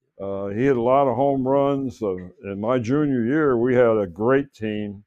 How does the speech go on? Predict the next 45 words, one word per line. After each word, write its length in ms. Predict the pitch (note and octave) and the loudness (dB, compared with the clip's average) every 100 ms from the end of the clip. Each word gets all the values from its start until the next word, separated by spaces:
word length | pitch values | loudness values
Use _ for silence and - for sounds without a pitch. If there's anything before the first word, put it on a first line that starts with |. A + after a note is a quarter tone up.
| _ _ _ _ _ _ _ | _ _ _ _ _ _ _
but 200 | G#2+ G#2+ | -6 -4
we 100 | A#2 | -4
didn't, 440 | A2+ C3 B2 B2 A2+ | 0 0 -2 -6 -6
we 160 | A2+ | -4
didn't 340 | B2 C3+ B2+ B2+ _ _ _ G2+ | -2 -2 -4 -10 _ _ _ _
get 280 | B2 D3 D3+ | -2 -2 -2
to 100 | - | -8
the 140 | A#2 G#2+ | -8 -8
tournament 600 | - A#2 A2+ A2 A#2 A2 | -6 -8 -6 -6 -8 -10
because 400 | - - A#2 G#2 | -14 -6 -6 -4
we 160 | A2+ A2+ | -6 -4
were 140 | G#2+ | -6
tied 580 | G2 - A#2+ B2 B2+ A2 | -6 -2 2 4 2 0
with, 240 | G#2 F#2+ F2 _ _ _ _ _ _ - | -6 -8 -10 _ _ _ _ _ _ -10
with, 300 | G#2 G#2 F#2 | -8 -8 -6
uh, 180 | G#2 G2+ | -4 -4
Maine 560 | G2+ A2 B2+ C3 C3+ A#2 | -2 -2 0 0 0 -2
and 140 | G#2+ | -2
UMass 640 | A#2+ C#3+ B2+ C3 C3 A2+ | -2 0 0 0 0 -4
for 220 | - A2 G#2 | -6 -6 -4
the 80 | |
lead, 560 | G#2 G#2 D3 C3+ B2+ A2 | -4 0 0 2 0 -2
and 160 | G#2+ A2 | -4 -4
the 100 | G2 _ | -6 _
conference 520 | - C#3+ C#3 B2 G#2 | -4 -2 -2 -4 -2
had 180 | A#2 G#2+ | 0 0
a 100 | G2+ | -2
stupid 520 | - D3 C#3 B2 G#2+ | -6 -4 -2 -2 -2
rule. 440 | A2+ C#3 C3 A#2+ G#2 | 0 2 4 2 0
Instead 300 | - B2+ A#2+ | -4 -2 2
of 60 | |
having 320 | A#2+ A#2+ A2+ | 2 0 -2
a 220 | G#2 - C3 | -6 -6 -2
playoff, 520 | D3+ C#3 A2 G#2 G2+ _ _ _ _ _ _ _ - | 0 2 0 -2 -8 _ _ _ _ _ _ _ -12
if 180 | G2+ - | -10 -4
you 120 | C#3+ | -6
played 320 | - D3 C#3+ | 0 2 4
in 60 | C3 | 2
the 80 | A#2+ | -2
College 480 | - C3 C3+ B2 A2+ | 0 2 2 2 -2
World 300 | C3+ B2 - | 0 -2 -4
Series 520 | D3 D3 C3+ A#2+ F2+ | -4 -2 0 -2 -4
the 80 | A2+ | -4
year 240 | B2+ B2+ | -2 -2
before, 800 | A2+ G2+ - D3 C3 A#2+ A2 | -4 -10 -8 -4 -2 0 -2